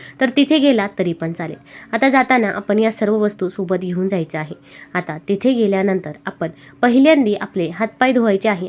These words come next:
आणि त्यानंतर औदुंब वृक्षाजवळ जायचं आहे. आता तिथे गेल्यावरती आपण जे काही तांब्या भरून पाणी आणलं होतं, ते पाणी औदुंब वृक्षाला अर्पण करायचं आहे. त्यानंतर आपण जे काही कच्चं दूध, त्यामध्ये चिमूटभर हळद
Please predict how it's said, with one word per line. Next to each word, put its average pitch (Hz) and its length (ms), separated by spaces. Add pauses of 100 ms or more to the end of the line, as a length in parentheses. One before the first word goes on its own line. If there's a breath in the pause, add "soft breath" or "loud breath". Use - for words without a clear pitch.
आणि 214 240
त्यानंतर 269 380
औदुंब 220 320
वृक्षाजवळ 202 500
जायचं 185 280
आहे. 160 120 (420 loud breath)
आता 254 200
तिथे 294 220
गेल्यावरती 240 680
आपण 180 240 (380 loud breath)
जे 254 100
काही 269 280
तांब्या 214 280
भरून 202 200
पाणी 190 320
आणलं 180 200
होतं, 165 200 (160)
ते 220 60
पाणी 196 380
औदुंब 185 320
वृक्षाला 208 460
अर्पण 175 280
करायचं 165 340
आहे. 147 140 (400 loud breath)
त्यानंतर 226 360
आपण 185 340
जे 190 100
काही 202 300
कच्चं 226 300
दूध, 190 140 (100)
त्यामध्ये 196 320
चिमूटभर 196 460 (140)
हळद 185 180